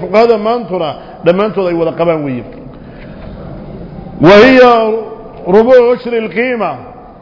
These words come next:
قيمها عشر كذا، عشر كذا ربعي وهي. فصل في زكاة الفطر. زكاة الله يقان زكاة الفطر قال. أيو فصل يهي. زكاة الصوم، زكاة البدن، صدقة الفطر،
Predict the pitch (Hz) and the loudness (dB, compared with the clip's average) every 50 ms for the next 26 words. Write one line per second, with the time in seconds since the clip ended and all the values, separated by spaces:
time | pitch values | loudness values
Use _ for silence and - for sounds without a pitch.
0 | - - 175 202 233 254 254 233 220 185 262 220 185 226 214 226 240 226 226 220 | -4 0 2 2 4 4 2 2 2 0 -2 -4 -4 -4 -2 0 0 0 0 -2
1 | 247 190 226 214 190 202 208 214 208 240 226 220 190 190 208 185 175 165 160 165 | -2 -2 -2 -2 0 0 -2 -2 -2 -4 -6 -6 -6 -4 -4 -2 -2 -2 -2 -2
2 | 139 - 254 240 - - 202 180 160 139 110 - - - - - - - - - | 0 0 0 0 0 -2 -4 -4 -4 -6 -8 -12 -16 -18 -20 -20 -20 -20 -20 -20
3 | - - - - - - - - - - - - - - - - - - - 220 | -20 -20 -20 -18 -18 -18 -18 -18 -18 -18 -18 -18 -16 -16 -16 -16 -8 -2 2 4
4 | 254 226 185 226 214 226 220 208 - 254 233 170 208 247 - - 156 135 117 - | 4 6 6 6 6 6 4 4 2 0 0 2 2 0 0 -2 -6 -10 -12 -14
5 | - - - - - - - - - - - - 160 180 208 190 247 247 240 233 | -16 -18 -20 -20 -20 -20 -20 -20 -18 -16 -8 0 2 2 4 6 6 6 6 4
6 | 226 233 240 240 233 208 196 220 226 240 240 208 214 214 208 220 220 208 202 170 | 4 4 4 4 2 2 0 -2 -2 -2 -2 -2 -2 -2 -2 -4 -4 -6 -6 -8
7 | 233 269 - 240 208 190 170 165 139 117 - - - - - - - - - - | -8 -6 -4 -4 -4 -4 -2 -4 -6 -8 -10 -14 -18 -20 -20 -20 -20 -20 -16 -4
8 | - 175 202 240 247 233 202 233 208 - 202 180 170 165 139 131 117 110 - - | 0 0 2 2 2 2 2 0 0 0 -2 -2 -2 -2 -4 -4 -8 -10 -12 -18
9 | - - - - - - - - - - - - - 147 208 202 - 240 254 254 | -20 -20 -20 -20 -20 -20 -20 -20 -20 -20 -14 -6 0 2 4 4 6 6 4 4
10 | 240 - - 214 214 165 - 226 254 254 226 185 147 117 - - - - - - | 4 2 0 -2 -2 0 2 2 4 4 4 2 -2 -6 -12 -16 -18 -18 -20 -20
11 | - - - - - 139 156 208 196 208 240 254 247 - - - 220 214 196 185 | -20 -20 -20 -14 -4 0 2 2 4 4 2 2 2 0 -2 -4 -4 -2 0 2
12 | 247 254 220 214 185 160 139 113 - - - - - - - - - - - - | 2 4 4 2 0 -2 -4 -8 -12 -16 -18 -20 -20 -20 -20 -20 -20 -8 0 2
13 | 190 226 254 254 202 220 233 214 - 202 214 214 165 135 262 269 208 175 180 131 | 4 6 6 4 4 2 0 0 0 -2 -2 -2 0 0 0 0 -2 -4 -8 -10